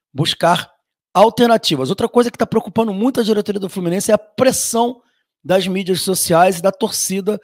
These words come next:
é, em cima dos jogadores, né? É, treze mil pessoas no estádio foi visto como uma catástrofe de público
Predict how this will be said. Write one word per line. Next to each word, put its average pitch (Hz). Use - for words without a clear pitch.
é, 175
em 160
cima 233
dos 196
jogadores, 151
né? 135
É, 143
treze 226
mil 220
pessoas 190
no 190
estádio 175
foi 180
visto 170
como 180
uma 165
catástrofe -
de 131
público 180